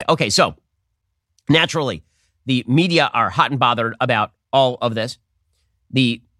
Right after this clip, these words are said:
Atlantic has a piece by Charlie Warzel, who used to write for the New York Times. So he has a resume filled with legacy media outlets, called Twitter is a far-right social network. It can no longer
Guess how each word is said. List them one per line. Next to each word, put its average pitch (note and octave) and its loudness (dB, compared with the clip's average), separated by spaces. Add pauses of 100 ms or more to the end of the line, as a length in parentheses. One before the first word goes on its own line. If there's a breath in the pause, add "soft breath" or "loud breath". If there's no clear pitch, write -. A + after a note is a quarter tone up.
Atlantic D3+ 0 (180)
has C3 -4
a A#2+ -6
piece D3+ -4
by A#2+ -2
Charlie F3+ 2
Warzel, C3+ 0
who A#2+ -8
used C3 -8
to A#2+ -10
write C3+ -2
for A#2 -4
the A#2 -6
New C#3+ 2
York C#3+ 2
Times. G#2+ -4 (120)
So A2+ -6
he B2+ -2
has C3 0
a A2 -4
resume A#2+ 0
filled C#3 0
with F#2+ -10
legacy C3 -4
media A2+ -2
outlets, D2+ -8 (600)
called D3 -2
Twitter C4 2
is E3+ 0
a D3+ 0
far-right E3+ 2
social E3 -4
network. D#3+ -2 (200)
It C3+ -8
can A2 -4
no D#3 4
longer D#3+ -2